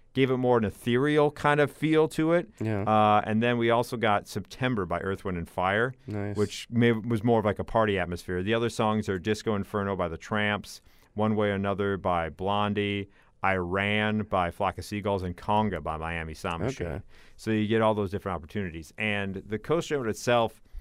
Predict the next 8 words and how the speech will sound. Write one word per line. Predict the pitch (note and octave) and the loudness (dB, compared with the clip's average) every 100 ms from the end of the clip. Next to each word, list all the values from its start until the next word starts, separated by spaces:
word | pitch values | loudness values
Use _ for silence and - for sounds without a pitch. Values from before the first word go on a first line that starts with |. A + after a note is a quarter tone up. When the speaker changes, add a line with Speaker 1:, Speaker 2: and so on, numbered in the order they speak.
| - | -10
Speaker 1:
is | A2+ G#2 | -6 -6
an | G2 | -6
Omnimover | G2 A2+ C3+ C3+ C3+ C3+ | -4 -4 -2 -2 -2 -4
coaster. | C#3 C#3+ C#3 D3 C#3+ C#3 - - - - | -2 -4 -2 -2 -2 -4 -12 -20 -20 -20
So | - B2+ A#2 G#2+ G2+ G2+ - | -2 2 4 4 2 -2 -10
the, | F#2+ A2 G#2+ G#2 G#2 - | -8 -2 0 -2 -4 -8
the | G2+ | -10
cart | - - - E3+ C#3 - | -10 -6 2 6 4 2